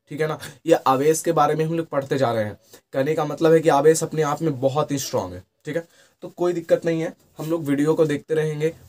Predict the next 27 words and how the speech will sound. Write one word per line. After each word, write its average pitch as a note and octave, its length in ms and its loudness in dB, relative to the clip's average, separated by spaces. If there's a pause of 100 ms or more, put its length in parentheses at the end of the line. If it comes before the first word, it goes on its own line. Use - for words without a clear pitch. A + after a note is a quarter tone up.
(100)
पढ़ते C#3 280 4
रहेंगे, D3+ 300 0
तो D#3 100 -4
हमारा D3 300 0
आवेश C#3 480 0
एकदम C#3+ 340 -4 (520)
आसान C#3+ 360 -2
तरीके D#3 280 2
से D#3+ 120 2
समझ C3+ 240 2
में B2+ 140 0
आ A2+ 80 0
जाएगा। F#2 280 -4 (1000)
पढ़ते B2 240 0
रहिए। D3+ 280 2 (260)
आज C3+ 180 2
भी D#3 120 -4
जो F3+ 120 -2
बात C#3 240 2
करने D#3+ 180 -2
वाले D#3 200 -2
हैं D#3 160 -4
बहुत D3 260 -4
important D3 360 -2
बात C#3 220 0
है, E3+ 120 -8 (300)
बिल्कुल C3 260 -4